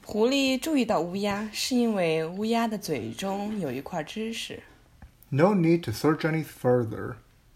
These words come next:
Speaker 2: thought sly Master Fox. Here is a dainty bite for my breakfast.
Speaker 1: 不用继续找了，狡猾的狐狸心想，早餐就是这个了。
Speaker 2: Up he trotted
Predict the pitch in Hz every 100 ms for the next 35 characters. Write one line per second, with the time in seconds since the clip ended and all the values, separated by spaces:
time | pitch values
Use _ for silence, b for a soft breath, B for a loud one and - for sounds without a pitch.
0 | _ - 120 - - 131 117 120 117 113
1 | - 107 104 120 139 - - - _ b
2 | b b b - 165 226 139 117 110 131
3 | 165 175 208 151 - 143 143 - - -
4 | - 127 113 117 135 131 113 107 - -
5 | - - - - _ _ - 190 226 233
6 | 262 247 202 170 147 185 - - 180 147
7 | 151 151 160 165 156 156 - 175 - 143
8 | 156 B B B - 156 143 196 208 208
9 | 220 226 277 233 202 196 175 160 151 160
10 | - b b b b - - - - 220
11 | 220 208 - 214 226 113 123